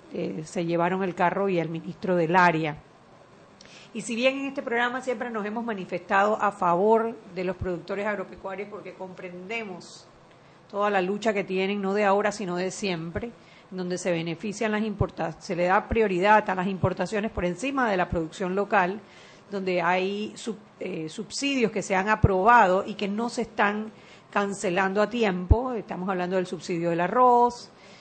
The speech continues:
estamos hablando de incentivos que dan en el Ministerio de Desarrollo Agropecuario, que los productores se quejan de que se aprueban, se reúnen, acuerdan que les van a pagar y después pasa el tiempo y no les pagan. Si bien comprendemos toda la frustración que están,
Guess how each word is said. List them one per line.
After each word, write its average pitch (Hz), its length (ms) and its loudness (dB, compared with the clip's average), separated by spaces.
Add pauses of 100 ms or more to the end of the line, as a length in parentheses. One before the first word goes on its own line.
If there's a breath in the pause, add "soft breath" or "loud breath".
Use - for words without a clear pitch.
(160 loud breath)
estamos 180 360 -6
hablando 180 260 -2
de 202 80 -2
incentivos 196 520 0
que 208 120 -2
dan 185 160 -2
en 214 80 -2
el 214 60 -4
Ministerio 185 360 -2
de 214 60 2
Desarrollo 190 360 -4
Agropecuario, 202 640 -2 (100)
que 190 140 -6
los 175 80 -6
productores 196 420 -6
se 208 140 -8
quejan 214 320 -4
de 202 120 -4
que 208 340 -2
se 214 120 -4
aprueban, 262 640 2 (460 loud breath)
se 202 240 -8
reúnen, 269 580 -2
acuerdan 240 460 0
que 226 80 -4
les 202 100 2
van 208 140 0
a 233 120 0
pagar 208 320 4
y 240 40 2
después 202 280 0
pasa 202 200 -2
el 202 100 -4
tiempo 196 280 0
y 175 40 -2
no 180 100 0
les 208 120 0
pagan. 175 460 -2 (320 loud breath)
Si - 160 -6
bien 220 220 -2
comprendemos 214 680 -2
toda 262 200 6
la 226 100 4
frustración 196 540 -2
que - 80 -8
están, 185 560 -4